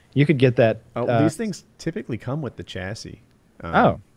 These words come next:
Speaker 2: it, it, it just uses the powertrain. But then, yeah, I, I don't know. It, it needs more research. But the, uh, the, another problem is, like, so, <laughs> one thing I've heard is,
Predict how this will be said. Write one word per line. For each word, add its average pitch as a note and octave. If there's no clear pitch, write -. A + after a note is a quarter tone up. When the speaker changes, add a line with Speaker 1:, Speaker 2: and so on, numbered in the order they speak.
Speaker 2:
it, F#2+
it, F#2
it A2
just A2+
uses G#2+
the E2+
powertrain. A#2+
But -
then, F#3
yeah, C3+
I, E3
I F3
don't G3+
know. C3+
It, G#2
it C#3+
needs D#3+
more D#3
research. F#2
But G2+
the, G2
uh, F2
the, G2
another D#3+
problem E2+
is, D#2
like, C3
so, G#2+
<laughs> -
one D3+
thing D#3
I've A2+
heard A2+
is, F2+